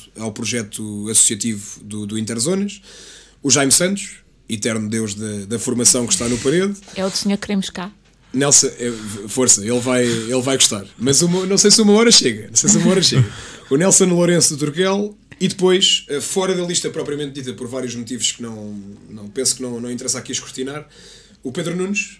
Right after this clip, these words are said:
Speaker 1: eh, que neste momento está sem clube, o Tó Neves, que também está sem clube, o Paulo Freitas do Sporting, o João Simões do Turquel e o Vítor Silva,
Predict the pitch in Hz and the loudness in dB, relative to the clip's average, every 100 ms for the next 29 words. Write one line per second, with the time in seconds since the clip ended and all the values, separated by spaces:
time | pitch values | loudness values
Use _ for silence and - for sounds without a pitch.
0 | - 117 113 127 - - 123 127 120 127 | -14 -12 -8 -4 -4 -4 -4 0 0 -2
1 | 127 160 190 190 - 139 143 143 135 - | -6 -6 -6 -8 -10 -8 -4 -4 -2 -4
2 | - 139 135 127 - 139 139 190 196 - | -4 -8 -6 -2 -2 -4 -8 -8 -8 -12
3 | - 147 156 147 160 156 147 151 - 175 | -16 -10 -6 -6 -4 -4 -4 -8 -6 -6
4 | 170 175 - - - - 135 131 156 156 | -8 -14 -20 -20 -20 -16 -8 -2 2 2
5 | 143 147 135 139 151 156 156 - 147 135 | 0 -4 -6 -8 -4 -4 -4 -6 -8 -8
6 | 139 139 - 147 139 | -6 -2 -2 -2 -10